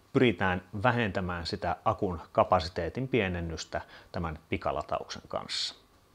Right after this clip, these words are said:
Ja kuten tuossa introssa sanoinkin, niin täältä löytyykin kaksi akkua yhden akun sijaan.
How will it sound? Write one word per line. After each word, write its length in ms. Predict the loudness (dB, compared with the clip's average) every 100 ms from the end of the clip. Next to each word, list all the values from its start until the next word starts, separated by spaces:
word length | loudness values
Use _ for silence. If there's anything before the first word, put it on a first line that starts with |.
| -8
Ja 60 | -2
kuten 280 | 4 6
tuossa 240 | 6 2 2
introssa 460 | 0 0 -4 -4
sanoinkin, 680 | -2 0 2 2 0 0 -4 -14 -20 -8
niin 100 | 0
täältä 300 | 2 4 4
löytyykin 640 | 2 2 0 -2 -2 -6 -8 0
kaksi 400 | 0 2 0 0
akkua 560 | 0 -2 -2 0 0 -6 _
yhden 400 | 0 0 0 -4 -6
akun 340 | -8 -10 -10
sijaan. 480 | -6 -4 -4 -8 -16